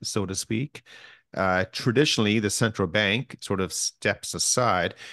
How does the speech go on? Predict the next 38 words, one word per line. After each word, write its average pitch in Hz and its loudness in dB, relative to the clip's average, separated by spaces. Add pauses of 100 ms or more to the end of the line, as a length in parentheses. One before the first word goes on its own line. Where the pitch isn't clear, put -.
(120)
So - 0
with 185 2
the 101 2
Fed, 107 2
like, 120 -2
unlike 139 4
in 104 -2
Canada, 117 2
you 92 0
know, 92 -2
we're 92 0
talking 95 -2
about 87 -2
rate 95 0
cuts - -4
in 101 -4
the 95 -4
second 92 -4
half 90 -8
of 92 -4
the 92 -4
year. 92 -4 (960)
You 120 0
know, 107 0
the 113 2
last 123 2
opportunity 117 0
maybe 98 -2
for 92 -6
the 92 -8
Fed. 92 -2
Do 101 -16
you 127 -2
have 123 -8
the 127 -6
Fed 120 -2
schedule 127 -6
there, 127 -6